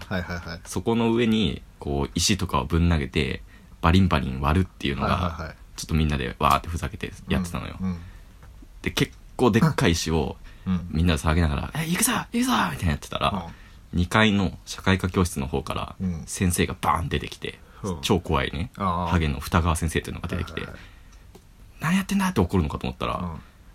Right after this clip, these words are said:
Speaker 2: 「俺の池だ！」って怒ったのよ。それはね、今思い出しても笑っちゃうね。「お前の池かい！」
Speaker 1: お前の池じゃないしな。
Speaker 2: 「お前の池だったんかい！」こんな感じよ。
Speaker 1: うん、
Speaker 2: うん。
Speaker 1: 思い出だな。
Speaker 2: 思い出でしょ。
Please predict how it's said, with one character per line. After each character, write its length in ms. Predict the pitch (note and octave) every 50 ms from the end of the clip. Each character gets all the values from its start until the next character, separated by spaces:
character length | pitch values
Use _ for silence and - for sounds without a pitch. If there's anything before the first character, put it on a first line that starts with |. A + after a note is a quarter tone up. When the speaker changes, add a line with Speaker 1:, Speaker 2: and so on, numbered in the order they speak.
| - - -
Speaker 2:
「俺 220 | - C#3+ G3 A#3+
の 120 | B3+ C4+ C#4
池 160 | C#4 C#4+ C4+
だ！」 380 | C4 B3 A#3+ A#3 G#3+ F#3 D3 A#2
っ 20 | - - - - - - - - - - - - - - - - - - - - -
て 100 | F2 D#2+
怒 60 | D2+
っ 180 | E2 - - -
た 100 | - -
の 60 | - -
よ。 60 | - - - - - - - - - - - - - - - - - -
そ 220 | - - - G2
れ 100 | G2 G2
は 140 | G2 F#2+ G2+
ね、 220 | F#2 D#2 - - - - -
今 160 | F#2+ F#2 D#2+
思 140 | D2 D2 D2
い 40 | C2+
出 60 | C#2
し 60 | -
て 80 | - C#2+
も 80 | C2+
笑 160 | D#2 - - -
っ 40 |
ち 100 | - -
ゃ 40 | -
う 80 | A#1+ -
ね。 160 | C2+ C2+ - - - - - - - - - -
「お 60 | -
前 160 | F2 F#2+ G#2
の 80 | B2 C3+
池 140 | B2 F3+ E3
か 100 | - A#2+
い！」 20 | A#2+
Speaker 1:
お 0 |
前 80 | A#2+
の 40 | B2 A#2
池 360 | B2 B2+ A2+ A#2 A#2 A2 F#2+ G2 - - - A#2+ A2 G2+ - - -
じ 100 | - -
ゃ 60 | F2
な 120 | E2+ F#2 E2
い 60 | D2+
し 100 | - -
な。 60 | - -
Speaker 2:
「お 20 | F#2
前 180 | G2 A#2+ C#3+
の 80 | C#3+ D3
池 140 | D3 C3+ C#3
だ 60 | B2
っ 80 | G2+ -
た 80 | -
ん 80 | - -
か 100 | - -
い！」 20 | - - - - - - - - - - - - - - - - - - - - - - - - - - - - - - - - - - - - - - - -
こ 160 | - - A#2
ん 100 | A2+ G#2+
な 100 | G2+ G2
感 160 | F#2+ G2 F#2+ G2
じ 120 | E2+ F2
よ。 100 | D2+ - - - - - - - - - - - - - - - - - - - - - - - - - - - -
Speaker 1:
う 80 | -
ん、 20 | D2+
Speaker 2:
う 20 |
ん。 420 | D2+ D2 C#2+ C#2 - - D2 - F#2
Speaker 1:
思 140 | F#2 F#2+
い 40 | F#2
出 60 | F2
だ 60 | F2 E2
な。 260 | E2 D#2+ D2+ - - -
Speaker 2:
思 220 | E2 E2 D#2 C#2+
い 20 |
出 80 | C#2+ C#2
で 80 | C#2 C#2
し 100 | - -
ょ。 80 | -